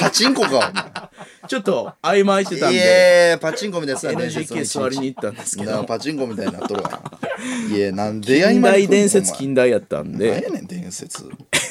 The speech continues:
Speaker 1: 合間にすな、お前。逆やろ。
Speaker 2: うん、まあ、ほんで、一回目は俺一人やったんよ。
Speaker 1: はい。
Speaker 2: で、なんか、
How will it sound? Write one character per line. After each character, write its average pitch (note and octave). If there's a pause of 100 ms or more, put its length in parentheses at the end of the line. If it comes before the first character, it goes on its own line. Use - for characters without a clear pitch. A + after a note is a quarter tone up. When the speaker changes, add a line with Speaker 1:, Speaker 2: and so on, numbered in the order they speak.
(140)
Speaker 1:
合 F#2+
間 B2+
に B2+
す -
な、 A#2
お F2+
前。 F2+ (760)
逆 G3+
や C3+
ろ。 - (260)
Speaker 2:
う -
ん、 G#2+
ま B2
あ、 B2
ほ C3+
ん C3+
で、 B2
一 D#3+
回 G#3+
目 D#4
は C4
俺 D3
一 -
人 B2+
や F2+
っ -
た -
ん D#2+
よ。 F2
Speaker 1:
は G2+
い。 - (600)
Speaker 2:
で、 F3 (520)
な D3
ん C3+
か、 F#2+